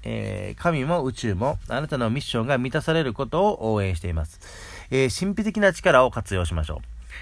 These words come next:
クライアントが夢を生きようとして、えー、最初の障害にぶつかった時、どうしたらいいか、あ、を聞かれた私はこう答えました。えー、自分自身にこう言ってください。私は、あ、ビジョンで、えー、神様はパワー、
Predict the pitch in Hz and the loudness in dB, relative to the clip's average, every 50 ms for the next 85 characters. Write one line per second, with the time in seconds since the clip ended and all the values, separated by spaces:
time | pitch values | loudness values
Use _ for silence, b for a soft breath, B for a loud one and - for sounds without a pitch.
0 | B B - - - 143 139 131 131 127 123 120 110 120 113 127 123 120 117 113 | B B -14 0 2 4 6 6 6 4 2 0 -2 0 2 2 2 4 2 2
1 | 113 151 185 160 120 98 - 139 139 127 113 107 98 87 - - 113 110 110 101 | 2 2 4 2 2 0 0 -2 0 0 0 0 -2 -4 -4 -2 -2 -2 0 -2
2 | 107 104 101 101 98 87 - 135 165 175 - 180 165 151 143 - - 151 151 151 | -2 -2 0 0 -2 0 0 0 0 0 -2 -2 -2 -2 -2 0 2 2 2 4
3 | 143 147 143 143 139 131 127 120 104 117 110 - - 120 113 - 90 82 90 85 | 4 2 2 2 0 -2 -2 -2 -4 -4 -8 -2 0 0 2 2 -2 -6 -8 -10
4 | - - B B B B B B B B B B - 160 196 202 - 220 160 113 | -10 -14 B B B B B B B B B B 0 2 2 2 4 4 4 6
5 | 104 107 104 - - 87 78 76 - - - 90 87 95 117 127 120 - - - | 6 4 2 0 0 0 0 0 -2 -2 -2 0 0 0 0 0 -2 -2 -2 0
6 | 120 101 90 82 80 90 98 90 - 143 123 - 156 131 101 - - - 92 85 | 0 0 0 0 -2 -2 -2 -2 -2 -4 -2 0 -2 -2 -2 -2 -4 -4 -2 -2
7 | 80 82 80 - - - - - B B B B B B B B - - 123 123 | -2 -4 -4 -6 -10 -14 -14 -16 B B B B B B B B -4 -2 0 0
8 | 123 123 123 123 123 117 120 147 156 175 180 190 196 170 175 131 113 120 143 143 | 2 0 0 0 -2 -2 -2 -2 -2 0 0 -2 -2 -2 0 0 2 0 0 -2
9 | - - 151 156 156 147 - 151 135 143 143 123 123 107 - - - - - - | -2 0 0 0 0 0 -2 -4 -2 -2 0 0 0 0 -2 -4 -8 -16 -20 -20
10 | - - 120 117 110 110 127 151 143 - - 131 131 123 120 113 110 110 107 117 | -16 -10 -6 -4 -2 -2 -2 -4 -4 -2 2 2 4 4 6 4 4 4 4 2
11 | 156 151 147 120 98 87 85 107 135 147 135 123 120 113 110 110 104 - 165 170 | 0 0 2 2 2 2 2 2 2 2 2 2 2 2 2 0 0 0 0 0
12 | 156 143 123 104 95 107 123 131 123 - - 127 113 95 80 73 - - B | 2 0 0 0 2 2 2 2 2 2 4 4 4 6 4 2 0 -4 B